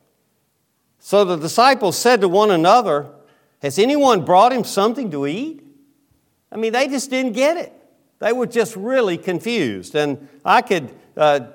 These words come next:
give you other stories like that. Uh, John eleven, Lazarus died. And Jesus said, "Our friend Lazarus has fallen asleep."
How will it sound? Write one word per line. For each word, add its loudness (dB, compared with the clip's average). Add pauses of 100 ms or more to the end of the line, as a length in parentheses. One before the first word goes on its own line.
(140)
give -2
you -4
other 2
stories -2
like 2
that. -2
Uh, -2
John 0
eleven, 2
Lazarus -2
died. 0 (480)
And -4
Jesus -8
said, -2 (460)
"Our 2
friend -2
Lazarus 0
has -8
fallen 2
asleep." -2